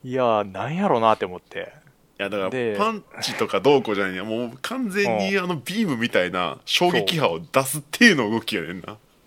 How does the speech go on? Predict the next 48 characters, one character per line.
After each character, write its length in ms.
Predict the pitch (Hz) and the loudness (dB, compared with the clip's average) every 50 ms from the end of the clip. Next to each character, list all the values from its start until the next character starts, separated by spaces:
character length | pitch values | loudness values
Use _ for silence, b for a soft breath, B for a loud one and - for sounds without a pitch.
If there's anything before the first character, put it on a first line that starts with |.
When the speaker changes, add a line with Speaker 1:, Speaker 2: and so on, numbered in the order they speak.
| _ _ | _ _
Speaker 1:
だ 80 | - 117 | -6 -6
か 60 | 104 | -6
ら、 120 | 101 90 - _ _ - | -6 -10 -14 _ _ 0
パ 160 | - - 196 | 6 8 10
ワ 180 | 214 208 196 196 | 12 12 10 10
ー 20 | |
ビ 100 | 196 190 | 8 4
ー 40 | - | 2
ム 60 | 120 | 2
と 80 | - - | -2 -4
か、 220 | - - - - 107 | -4 -2 -4 -2 -2
よ 180 | 131 165 190 | 0 2 4
う 20 | 196 | 6
考 180 | 196 190 185 | 6 6 6
え 60 | 160 139 | 6 4
た 120 | - 113 | 4 2
ら、 220 | 107 95 90 90 - - | 2 2 2 0 -2 0
あ 80 | 113 | 0
れ、 120 | 110 110 104 | 0 0 0
何 320 | 104 110 117 139 143 135 | 0 0 0 0 2 4
原 160 | 147 190 202 | 4 4 4
理 80 | 147 120 | 6 6
か 80 | 117 | 6
分 100 | 120 135 | 6 8
か 100 | - 143 | 10 8
ら 80 | 117 98 | 8 6
へ 60 | 101 | 4
ん 40 | 98 | -4
け 80 | 95 101 | -8 -4
ど、 40 | |
多 100 | - 127 | -2 -2
分、 60 | 120 - | -2 -2
キ 220 | - - 196 190 | -2 -2 -2 0
ー 20 | 180 | 0
み 100 | 185 175 | 0 2
た 140 | - - 113 | 4 4 4
い 40 | |
な 60 | 95 90 | 4 2
や 60 | 87 | -2
つ 80 | - | -4
離 280 | 104 - 131 123 123 117 | -4 0 2 2 2 2
し 120 | - - | 0 -2
て 120 | - - 117 | -4 -4 -4
る 120 | 104 101 95 | -4 -4 -8
ん 20 | |
で 60 | 90 | -8
し 80 | - - | -2 0
ょ？ 160 | 123 165 202 | 0 0 -2